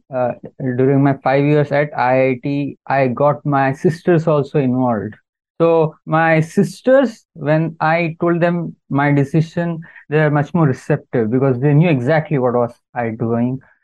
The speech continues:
And so they kind of helped me convince my parents also. So my sisters played a major role in helping me join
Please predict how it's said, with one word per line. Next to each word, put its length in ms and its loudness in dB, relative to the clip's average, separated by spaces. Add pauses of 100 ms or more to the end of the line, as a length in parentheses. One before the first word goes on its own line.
(160)
And 220 0
so 140 2
they 120 2
kind 240 2
of 220 2
helped 260 2
me 120 4
convince 420 0
my 120 -4 (140)
parents 480 -2 (240)
also. 640 -4
So 120 -4
my 100 2
sisters 500 -4
played 220 0
a 280 2
major 340 0
role 220 2
in 300 -2 (280)
helping 380 0
me 100 2
join 480 0